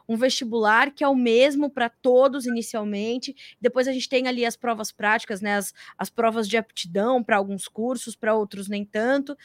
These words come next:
e a gente vê muitos jovens frustrados, né? E a gente vê que essa, essa busca, é, por entender a escolha que ele tá fazendo é crescente.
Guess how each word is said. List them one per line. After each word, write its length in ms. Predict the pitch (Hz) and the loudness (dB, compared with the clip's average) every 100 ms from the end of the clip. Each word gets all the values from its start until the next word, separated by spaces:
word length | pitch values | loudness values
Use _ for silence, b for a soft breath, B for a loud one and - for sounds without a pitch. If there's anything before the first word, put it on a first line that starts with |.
| B B | B B
e 60 | 262 | 2
a 40 | |
gente 300 | 277 359 - | 2 2 -4
vê 360 | 311 262 370 466 | -4 -4 -2 2
muitos 440 | 277 277 262 269 | 4 2 0 -4
jovens 440 | 214 226 214 220 208 | 0 2 2 -2 -6
frustrados, 800 | 214 220 - 214 196 175 170 170 | -8 -10 -4 2 2 2 -2 -4
né? 280 | 190 214 233 B B | -2 -2 -4 B B
E 80 | - | 2
a 40 | 247 | 4
gente 280 | 302 285 | 2 -4
vê 220 | 302 285 294 | -4 -2 -2
que 140 | 339 | -2
essa, 580 | 302 - 330 294 240 214 B B _ | -4 -2 -2 0 -2 -6 B B _
essa 460 | 214 - 254 214 190 | -8 -2 0 0 -2
busca, 640 | 190 214 311 349 - 208 160 _ _ | -6 -4 -4 -4 -8 -8 -8 _ _
é, 460 | 190 185 175 170 170 _ _ _ | -4 -2 -2 -4 -6 _ _ _
por 220 | 226 220 - | 0 0 2
entender 840 | 277 330 339 277 226 208 247 294 - | 0 2 0 -4 -4 0 2 2 0
a 160 | 208 | 0
escolha 400 | 202 - 226 214 | 0 -2 -2 -2
que 80 | 208 | -2
ele 100 | 214 | -4
tá 140 | 208 196 | -4 -4
fazendo 540 | 196 190 247 285 226 B B B - | -6 -2 0 0 -2 B B B 2
é 180 | 247 | 2
crescente. 800 | 269 294 311 - 262 226 208 - | 2 0 0 2 2 2 0 -4